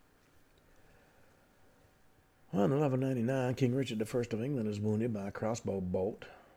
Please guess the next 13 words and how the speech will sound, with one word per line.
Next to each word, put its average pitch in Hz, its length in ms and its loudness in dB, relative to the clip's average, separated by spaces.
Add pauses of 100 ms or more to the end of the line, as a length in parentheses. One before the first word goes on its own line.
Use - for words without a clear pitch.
(120)
while 113 180 -14
fighting 95 340 -10
in 92 120 -12
France. 107 380 -6 (520)
That's 107 200 -10
the 107 120 -6
wrong, 113 1400 -6
dum, 120 180 -4
dum, 92 220 -12
dum. 95 160 -14 (420)
Here 156 140 -6
we 104 100 0
go. 107 340 -4